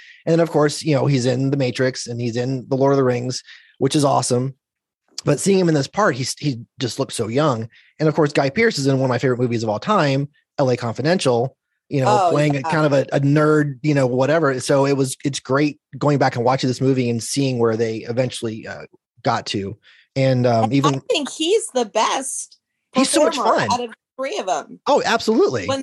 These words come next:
Speaker 2: when they do the musical numbers, I, he's great.
Speaker 1: <laughs> Yes, and he's just,
Speaker 2: He is
Speaker 1: he's fun.
Speaker 2: spectacular.
Speaker 1: He is the kid.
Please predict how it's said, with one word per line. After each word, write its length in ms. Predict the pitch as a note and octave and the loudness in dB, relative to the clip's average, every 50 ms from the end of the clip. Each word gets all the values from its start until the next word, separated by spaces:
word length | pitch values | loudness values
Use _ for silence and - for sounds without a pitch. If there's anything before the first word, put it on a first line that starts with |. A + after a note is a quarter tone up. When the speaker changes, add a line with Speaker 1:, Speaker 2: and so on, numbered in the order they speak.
| - _ - | -8 _ -8
Speaker 2:
when 160 | C4+ C4+ C4 | -6 -4 -2
they 180 | C4 C4 C4 | -2 -2 -2
do 180 | A3 A3 C4 C4+ | -2 -4 -8 -6
the 140 | B3+ C#4 C4 | -2 -2 0
musical 420 | B3 A#3 A#3+ A#3+ F4 E4+ D4 C4+ | 0 0 -2 -2 -2 -2 0 0
numbers, 380 | A#3 G#3 G3 G3+ G3 G3+ F#3+ - - | 2 0 0 2 0 0 -2 -2 -2
I, 140 | - F#3+ - - | -2 -2 -2 -4
he's 460 | G3+ - A#3 B3 F#4 B4 E4+ A3+ - _ | -6 -10 -6 -2 0 0 -2 -2 -6 _
great. 840 | - - D#3+ D#3 D#3+ F3 G3+ C4+ B4 G#4 B3 - - - - - - - - _ _ - - | -20 -20 -18 -6 -2 0 0 2 2 0 -2 -4 -8 -10 -10 -10 -12 -14 -20 _ _ -20 -20
Speaker 1:
<laughs> 800 | - - - - _ _ - - - _ _ _ _ _ _ - C#3+ C3+ B2 - - - - | -20 -20 -20 -20 _ _ -18 -18 -18 _ _ _ _ _ _ -2 0 0 0 -2 -4 -6 -2
Yes, 260 | - F#3 E3+ - - C3 | 0 0 0 0 0 0
and 200 | C3 D3+ C#3 C3+ | 0 2 2 2
he's 160 | D#3+ F3+ D#3 | 0 0 0
just, 220 | - - - D4+ | -2 -2 -2 0
Speaker 2:
He 80 | D#4+ G4+ | 0 0
is 320 | A#4+ C#5+ D5+ C#5 - - | 2 2 0 -2 -2 -2
Speaker 1:
he's 260 | - E4+ D4 B3+ B3 - | 0 0 0 -2 -4 -4
fun. 420 | G#4 G#4+ D4+ - - - B2 A#2 | -2 0 0 2 0 0 -2 -4
Speaker 2:
spectacular. 120 | - - - _ _ _ _ _ _ _ _ _ _ _ | -6 -8 -12 _ _ _ _ _ _ _ _ _ _ _
Speaker 1:
He 180 | - C4 C4 B3 | -2 0 2 2
is 120 | B3 B3 | 2 2
the 100 | G#3 A3+ | 0 -2
kid. 420 | G#3 - C#4+ C4+ A3 A#2+ G2 F2+ | -2 0 0 0 0 0 -4 -8